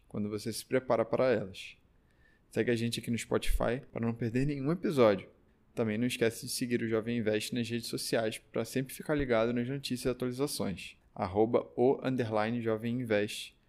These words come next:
no Instagram e no Twitter. Vou deixar na descrição do episódio também. Semana que vem teremos um guia de renda fixa, desde detalhes sobre títulos públicos do Tesouro Direto, como por exemplo a taxa Selic,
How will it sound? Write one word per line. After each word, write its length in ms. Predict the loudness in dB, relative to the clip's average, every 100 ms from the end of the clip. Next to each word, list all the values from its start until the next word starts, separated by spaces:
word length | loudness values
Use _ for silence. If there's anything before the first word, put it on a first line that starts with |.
| _ _
no 60 | -6
Instagram 420 | 0 2 4 4
e 40 | 2
no 120 | 0
Twitter. 420 | 0 -2 -2 -8 -20 -16
Vou 100 | -8
deixar 260 | -6 -2 -4
na 60 | -4
descrição 380 | -6 -6 -4
do 180 | -6 -4
episódio 400 | -6 -2 -4 -2
também. 300 | -4 -4 -4 -6 _ _ _ _ -20
Semana 340 | -10 -4 -2 0
que 120 | -2
vem 180 | -2 -2
teremos 400 | 0 0 0 -4
um 120 | -6
guia 360 | -4 -2 -2 -4
de 100 | -6
renda 240 | -2 -2
fixa, 460 | 0 -2 -2 -8 -14 -2
desde 300 | 2 2 2
detalhes 420 | 2 2 2 0
sobre 240 | 0 -2
títulos 400 | -2 0 2 0
públicos 640 | 0 -2 -2 -4 -8 -8 -10
do 120 | -10
Tesouro 380 | -4 -2 -2 -4
Direto, 580 | 0 2 2 2 0 -2 -4 _
como 260 | -4 -2 -2
por 120 | 0
exemplo 540 | 0 0 -2 -2 -6 -6
a 160 | -8 -8
taxa 280 | -6 -8
Selic, 580 | -6 -2 0 -2 -4 -14